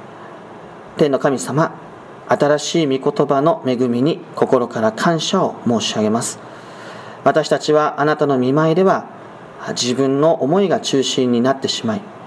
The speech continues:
自分の思いや願いばかりに心が奪われ、あなたの御心やあなたのご計画やあなたを信頼するその心を時に失ってしまうことがあるかもしれません。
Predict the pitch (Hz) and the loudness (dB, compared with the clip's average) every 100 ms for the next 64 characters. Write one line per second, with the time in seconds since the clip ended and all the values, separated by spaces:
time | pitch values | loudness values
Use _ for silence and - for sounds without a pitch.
0 | - - - 123 123 135 135 135 160 151 | -18 -18 -6 -2 0 2 2 4 4 4
1 | 127 139 185 156 170 202 175 127 - 131 | 2 2 2 2 2 2 0 0 0 2
2 | 143 135 113 - 120 139 160 - - - | 4 4 2 2 2 4 2 0 -8 -18
3 | - - - - - 139 127 123 113 110 | -20 -18 -18 -18 -2 0 2 2 2 2
4 | 113 135 135 131 131 135 160 143 120 120 | 2 2 2 2 4 4 2 2 2 2
5 | 160 180 180 175 151 - - 127 - 117 | 2 2 2 0 0 0 0 0 2 2
6 | - 160 180 185 175 156 151 143 135 135 | 2 2 2 2 2 0 2 2 2 0
7 | 156 196 131 - - - - - - 110 | 2 4 4 -2 -14 -18 -6 -2 0 0
8 | 107 - 135 135 143 - 147 143 165 165 | 0 0 0 0 0 2 2 2 2 2
9 | 151 120 131 127 156 160 135 - 127 120 | 2 0 0 0 2 2 0 0 0 0
10 | - 123 | 0 -2